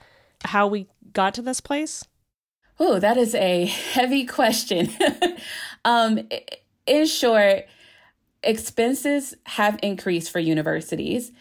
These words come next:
Speaker 2: State funding has not continued at the same level as it once did ten, twenty years ago.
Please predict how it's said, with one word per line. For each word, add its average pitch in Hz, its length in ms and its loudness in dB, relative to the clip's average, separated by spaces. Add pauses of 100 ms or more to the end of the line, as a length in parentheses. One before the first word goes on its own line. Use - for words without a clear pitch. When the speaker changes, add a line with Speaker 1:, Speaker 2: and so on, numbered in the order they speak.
(160)
Speaker 2:
State 220 480 -2
funding 190 540 0
has 175 320 0
not 175 260 0
continued 175 480 -2
at 156 140 -2
the 170 80 -2
same 165 320 -2
level 160 560 -2 (500)
as 170 240 0
it 165 240 -2 (220)
once 170 340 0
did 160 560 0
ten, 165 380 0
twenty 170 360 0
years 160 360 0
ago. 160 420 -2